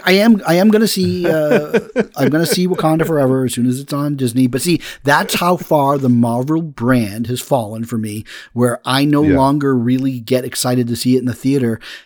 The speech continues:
Speaker 1: And since I have to make a drive, if my kids wanted to see it, that'd have been a different story. But they are off the
Speaker 2: Right.
Speaker 1: Marvel
Speaker 2: T-
Speaker 1: train. They don't wanna get on the Marvel train. I might even be watching Wakanda Forever by myself.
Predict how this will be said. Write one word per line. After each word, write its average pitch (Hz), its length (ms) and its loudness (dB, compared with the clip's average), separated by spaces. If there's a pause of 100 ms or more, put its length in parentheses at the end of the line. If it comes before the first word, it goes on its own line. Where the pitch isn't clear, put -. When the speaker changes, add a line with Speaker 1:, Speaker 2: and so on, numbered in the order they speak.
Speaker 1:
And 131 120 -4
since 139 160 -2
I 127 60 0
have 123 220 -2
to 139 80 -2
make 135 200 2
a 135 40 2
drive, 131 500 2 (240)
if - 140 -4
my 147 100 4
kids 311 300 0
wanted 233 240 4
to 175 60 -2
see 190 240 2
it, 190 100 4
that'd 160 140 2
have 151 80 2
been 151 140 2
a 135 60 2
different 135 280 -2
story. 160 280 0
But 117 260 -8
they 185 180 2
are 175 180 -2
off 160 240 0
the 139 100 2
Speaker 2:
Right. 135 80 6
Speaker 1:
Marvel 127 280 2
Speaker 2:
T- - 80 -8
Speaker 1:
train. 131 280 4
They 127 80 4
don't 160 140 0
wanna 139 140 2
get 120 160 0
on 156 160 2
the 170 80 2
Marvel 160 280 -2
train. 151 340 -2
I 156 120 -2
might 226 180 2
even 143 140 -2
be 151 100 0
watching 143 400 0
Wakanda 156 320 -6
Forever 175 320 -2
by 185 140 -4
myself. 208 640 -2